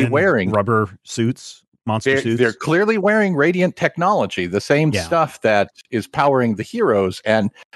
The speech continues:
Speaker 2: there's something building in the background that we don't know about yet, I'm sure.
Speaker 1: Yeah, so
Speaker 2: Uh,
Speaker 1: the
Speaker 2: but
Speaker 1: new, the new villain here, uh, I'm guessing the costume is black, uh,
Speaker 2: Mm-hmm.
Speaker 1: but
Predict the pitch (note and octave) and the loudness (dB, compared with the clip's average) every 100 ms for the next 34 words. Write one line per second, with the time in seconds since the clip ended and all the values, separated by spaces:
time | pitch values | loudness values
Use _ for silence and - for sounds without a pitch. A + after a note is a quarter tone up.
0 | - - D3 C#3 - G#3 A3 F#3+ D3 C3 | -20 -6 -2 -2 0 -2 0 0 -2 -2
1 | D3 C#3 A#2+ G#2+ G2+ A#2 A2 - E2+ F2 | 0 2 2 0 0 0 0 -2 -4 -6
2 | - G#2 F#2+ D#2+ G2 D#2 E2 D#2 D2+ B2 | -4 -2 -2 0 -2 -2 -6 -8 -8 -10
3 | F#2+ D2 - A#2 B1+ - - _ - F#3 | -10 -10 0 0 0 -8 -20 _ -8 -2
4 | G3 E3+ E3 G#2 F#2 F3 F#3 B3+ C4 A#3 | 0 0 0 0 2 2 0 2 0 0
5 | D#3+ F#3 G#3+ A3 F3+ F3 D3 A#2+ C#3+ C3+ | -2 0 2 0 0 0 0 0 0 0
6 | B2 A#2+ - _ _ D2+ F2+ D#2+ G#2+ C#3 | 0 -4 -8 _ _ -16 -16 -12 -4 -2
7 | B2+ D#3+ D#3 C3+ A#2 C3 A#2+ - A2+ G#2+ | 0 0 0 -2 0 0 0 0 0 0
8 | F#2 G#2 G2+ G2+ G2+ - _ _ _ _ | -4 -4 -2 -2 -6 -10 _ _ _ _
9 | _ B2+ A#2 G#2+ G2 F2+ A#2+ A#2 A2+ | _ 0 2 2 0 -2 0 0 -2